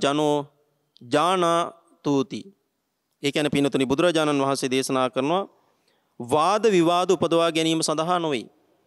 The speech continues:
මේ ධර්ම ශාසනය. වාද විපා-, විවාද උපදවා ගැනීම සඳහාත් නෙවෙයි. අනුසස් කොට හැසිරෙන දෙයක් නෙවෙයි. ඒ කියන්නේ මේ වාද විවාද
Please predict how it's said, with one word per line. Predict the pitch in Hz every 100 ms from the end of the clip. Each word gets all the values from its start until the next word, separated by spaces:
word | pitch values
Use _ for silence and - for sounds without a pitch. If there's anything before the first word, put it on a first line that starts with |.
| _ _ _ -
මේ | 131
ධර්ම | 135 143 139
ශාසනය. | 131 117 - 104 104 _ _ _ _ _ _
වාද | 120 135 151 160
විපා-, | 156 156 151 135
විවාද | 139 143 147
උපදවා | 139 135 139 139
ගැනීම | 135 135 135
සඳහාත් | 135 135 139 135
නෙවෙයි. | 139 165 202 - _ _ _ _ _ _ _ _ _ _ _ _ _ 139
අනුසස් | 156 196 214 -
කොට | - 185 202 151 120 _ _ _ _ _ _ -
හැසිරෙන | 143 170 156 151
දෙයක් | 156 160
නෙවෙයි. | 143 117 104
ඒ | 127
කියන්නේ | 160 156 135
මේ | 117
වාද | 120 131 143
විවාද | 147 135 139 143